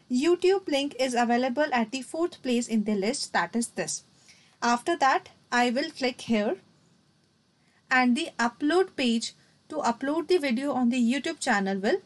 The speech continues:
appear. So here we have three steps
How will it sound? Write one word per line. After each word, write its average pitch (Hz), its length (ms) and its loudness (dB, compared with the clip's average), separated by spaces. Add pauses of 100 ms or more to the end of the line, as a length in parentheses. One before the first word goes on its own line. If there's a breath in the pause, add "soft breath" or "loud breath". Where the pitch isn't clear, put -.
(140)
appear. 208 440 -4 (4000 soft breath)
So 339 160 0
here 330 380 2
we 302 140 -4
have 240 440 0
three 349 320 0
steps 247 480 -4